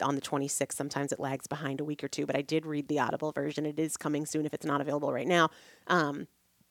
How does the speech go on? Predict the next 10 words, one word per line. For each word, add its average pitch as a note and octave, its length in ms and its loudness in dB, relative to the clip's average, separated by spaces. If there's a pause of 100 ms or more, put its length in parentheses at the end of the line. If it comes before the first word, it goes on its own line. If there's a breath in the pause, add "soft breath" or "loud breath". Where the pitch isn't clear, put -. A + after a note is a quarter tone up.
(280)
oh, A3+ 420 12
reading D#3+ 340 6
the D3+ 100 6
Audible C#3+ 320 4
version C#3+ 320 -2
was - 140 -8
hard. - 560 2
You F#3+ 180 2
will D#3+ 220 4
hear E3 760 6